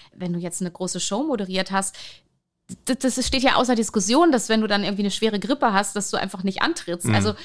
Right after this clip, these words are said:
Speaker 1: wer soll's denn machen so?
Speaker 2: Ja.
Speaker 1: Und dann, ich kenn noch die Zeiten, wo der Arzt ans Set kam und dann hast du so eine Spritze gekriegt, die dich für die nächsten drei Stunden aufbaut.
Speaker 2: Ja.
Speaker 1: Und, ähm, ja, dann hast du funktioniert und
Speaker 2: Ja,
Speaker 1: so, ne?
Speaker 2: ja.
Speaker 1: Und es ist halt, ähm, ja, im Scheinwerferlicht, äh, so eine Krankheit zu haben,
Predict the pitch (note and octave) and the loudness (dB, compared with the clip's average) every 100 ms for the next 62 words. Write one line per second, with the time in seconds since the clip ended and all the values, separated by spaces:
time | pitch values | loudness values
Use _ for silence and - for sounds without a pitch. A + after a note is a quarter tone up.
0 | - - A3+ B3 B3 G3+ A3+ B3 F#3+ F3+ | -18 0 4 4 4 4 2 2 0 -2
1 | E3+ - A#2+ A2 A3 G#3+ G3 - - - | -4 -4 2 4 6 4 0 -6 -8 -2
2 | A#3 B3+ B3 G#3 G3+ F#3 A#3 A3 G3+ - | 2 2 0 -4 0 0 0 0 2 2
3 | A3 G#3 G3 - G3+ - C4+ D#4 F4 A#3 | 2 -2 -4 -2 -4 -2 0 0 0 -4
4 | G#3+ G#3 G#3+ G#3 F#3+ F#3+ - G3 - C4 | -4 -4 -6 -4 -2 -2 -4 -4 -4 -6
5 | C4 - C#4+ - A#3 A3 - G#3+ G#3+ G#3+ | -6 -4 -4 -2 -4 -4 -4 -2 -2 -4
6 | A3+ G#3+ G3+ - G3+ F#3+ F#3+ F#3 - - | -4 -2 -2 -2 -2 -2 0 0 0 2
7 | C4+ D#4+ - - B2+ G#2+ F#2 A#3 A#3 - | 2 2 -2 0 2 4 4 4 2 2
8 | A3 G#3 G#3 G#3 - _ _ - C4+ G#3+ | 2 4 2 -2 -10 _ _ -4 4 4
9 | E3 - - G3 F#3+ - F#3+ G3+ - A#3 | 2 -4 -2 0 0 0 -2 -4 -2 0
10 | C#4 D#4 - G#2 G2 F2+ D3 B3+ - A2+ | 0 0 0 0 2 0 -2 -6 -10 -6
11 | A2 G#3 G3+ G#3+ - G#3 G#3+ A3 G#3 G3+ | -2 0 0 -4 -4 -4 -4 -2 -2 -4
12 | - G#3 G3+ G3+ G#3+ C4+ G3+ - G#3+ B3 | -6 -6 -4 -4 -4 -4 -4 -2 0 0
13 | C4 B3 A#3+ A#3 - - G#3 G3 A#3+ C#4+ | -2 -4 -4 -6 -8 -6 -6 -4 -4 -2
14 | C4 - B3+ C#4+ C4+ - A#3 A#3 A#3 B3 | -4 -2 -4 -4 -6 -4 -2 -2 -2 -6